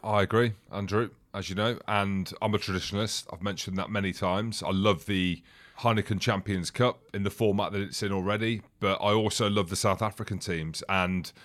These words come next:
I'll start with a worry first, a concern, but something that I think is gonna be inevitable, and people will disagree, and it's one of those things that's spoken about. It seems like a precursor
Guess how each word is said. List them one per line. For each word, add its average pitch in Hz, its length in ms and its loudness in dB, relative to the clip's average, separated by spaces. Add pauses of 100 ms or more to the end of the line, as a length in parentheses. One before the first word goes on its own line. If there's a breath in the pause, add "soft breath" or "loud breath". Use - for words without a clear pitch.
(500 soft breath)
I'll 120 100 6
start 143 400 6
with 127 120 4
a 123 40 6
worry 117 320 6
first, 95 560 0
a 98 60 -6
concern, 95 640 0
but 98 320 -2
something 104 300 -4
that 98 80 -2
I 92 60 -2
think 104 200 -4
is - 80 -8
gonna 98 160 -2
be 95 120 0
inevitable, 92 800 -4
and 85 500 -2
people 90 240 -4
will 82 80 -4
disagree, 101 680 -2
and 92 120 -6
it's - 160 -10
one 98 100 -4
of 90 60 -2
those 87 140 -2
things 85 200 -6
that's 82 140 -10
spoken 98 340 -2
about. 90 240 0
It - 80 -8
seems 131 320 0
like 110 140 0
a - 20 -4
precursor 110 1000 2